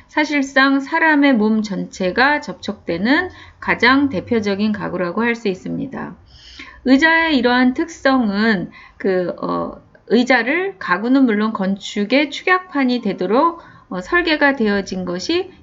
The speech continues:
역사 속에서도 살펴볼 수 있습니다. 많은 건축가와 디자이너들이 자신의 디자인 철학이라든가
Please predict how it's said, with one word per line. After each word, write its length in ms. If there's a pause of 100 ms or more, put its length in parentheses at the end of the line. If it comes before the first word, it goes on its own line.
역사 280
속에서도 840
살펴볼 540
수 120
있습니다. 680 (400)
많은 340
건축가와 760
디자이너들이 880 (260)
자신의 540
디자인 400
철학이라든가 1000